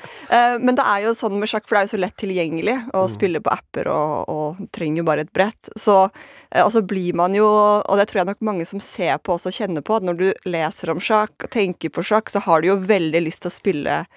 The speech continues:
Speaker 1: sjakk også. Det kjenner i hvert fall jeg veldig på.
Speaker 2: Jeg har lest at du, Torstein Bae, har kost deg, som du sier, med å lese om gamle sjakkmeistre, og,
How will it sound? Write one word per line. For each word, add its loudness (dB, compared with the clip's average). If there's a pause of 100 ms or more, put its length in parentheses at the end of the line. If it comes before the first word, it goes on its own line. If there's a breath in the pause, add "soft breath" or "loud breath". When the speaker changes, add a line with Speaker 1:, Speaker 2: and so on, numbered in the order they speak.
(340 soft breath)
Speaker 1:
sjakk -6
også. -2
Det 2
kjenner 0
i 0
hvert -16
fall 2
jeg 0
veldig -4
på. -4 (680 loud breath)
Speaker 2:
Jeg 4
har 6
lest 4
at 4
du, 4
Torstein 2
Bae, 8
har 0
kost -4
deg, 2
som -2
du 2
sier, 2
med 4
å 6
lese 0
om 0 (100)
gamle 0
sjakkmeistre, -6 (160)
og, -2